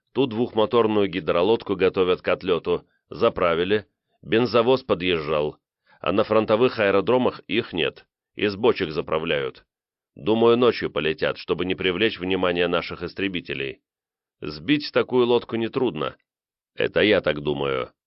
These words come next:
а как оно в действительности, не знаю. Меня заинтересовал этот самолёт, ведь отлёт штатный и не обеспокоит никого, в отличие от угона. Проберусь на борт, возьму в плен экипаж, нет, только пилота,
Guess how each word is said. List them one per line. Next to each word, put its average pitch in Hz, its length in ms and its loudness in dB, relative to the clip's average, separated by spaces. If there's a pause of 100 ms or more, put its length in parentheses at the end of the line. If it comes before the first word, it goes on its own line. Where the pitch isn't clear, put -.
(100)
а 69 180 -2
как 82 240 -2
оно 87 160 0
в 76 80 -6
действительности, 90 800 -4
не 120 180 0
знаю. 71 500 -2 (580)
Меня 113 280 2
заинтересовал 113 800 2
этот 85 280 -4
самолёт, 85 540 0 (240)
ведь 98 280 -2
отлёт 104 340 2
штатный 98 540 0
и - 160 -6
не 95 100 0
обеспокоит 82 800 -2
никого, 95 500 0 (200)
в 78 100 -4
отличие 85 520 -2
от 82 140 -2
угона. 87 460 -2 (600)
Проберусь 120 480 0
на 131 120 4
борт, 95 480 -2
возьму 95 420 0
в - 100 -14
плен 104 280 0
экипаж, 87 540 -2 (440)
нет, 82 320 -2
только 87 300 -2
пилота, 78 540 0